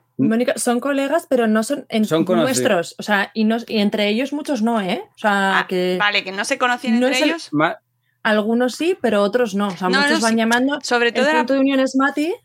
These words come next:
Speaker 3: sobre todo era por el, el, la, eh,
Speaker 1: Sí.
Speaker 3: cuál era la motivación principal de
Speaker 1: Claro.
Speaker 3: estos padres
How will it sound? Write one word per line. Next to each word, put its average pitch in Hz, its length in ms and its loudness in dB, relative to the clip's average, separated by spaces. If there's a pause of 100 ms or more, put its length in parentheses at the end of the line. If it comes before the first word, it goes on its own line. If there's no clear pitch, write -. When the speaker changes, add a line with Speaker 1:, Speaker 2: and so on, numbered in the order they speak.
(160)
Speaker 3:
sobre 226 220 -2
todo 247 160 0
era 294 160 2
por 262 160 -2
el, 226 320 -2
el, 202 320 -6
la, 196 480 -2
eh, 190 320 -4
Speaker 1:
Sí. - 40 -18
Speaker 3:
cuál 233 200 -2
era 254 120 0
la 254 100 0
motivación 254 680 -2 (380)
principal 240 640 -2
de - 60 -14
Speaker 1:
Claro. 214 320 2
Speaker 3:
estos 220 240 0
padres 240 540 0